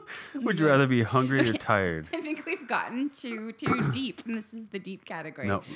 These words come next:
Speaker 2: Would you rather hear God sing you a song
Speaker 1: Oh.
Speaker 2: he, <laughs> capitalized,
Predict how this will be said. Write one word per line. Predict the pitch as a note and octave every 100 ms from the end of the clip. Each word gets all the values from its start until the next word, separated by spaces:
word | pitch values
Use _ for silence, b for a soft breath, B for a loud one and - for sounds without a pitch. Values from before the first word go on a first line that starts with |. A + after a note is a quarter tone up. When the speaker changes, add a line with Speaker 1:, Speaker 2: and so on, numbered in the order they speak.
| E4
Speaker 2:
Would | D#4+ A#3
you | C4 A3+
rather | G#3+ G3 A#3
hear | C#4+ E4 C4
God | F#3+ C4 G3+ F#3+ G#3+ C#4+
sing | - C#4+ D4+
you | D4 B3
a |
song | B3 - C4+ A#3 F3+ G3+
Speaker 1:
Oh. | F#2+ A#2 D#3
Speaker 2:
he, | E3+ F#4 G4 B3 G#3+
<laughs> |
capitalized, | - C4+ B3 - C4+ B3 F#3+ E3 A3+ A#3+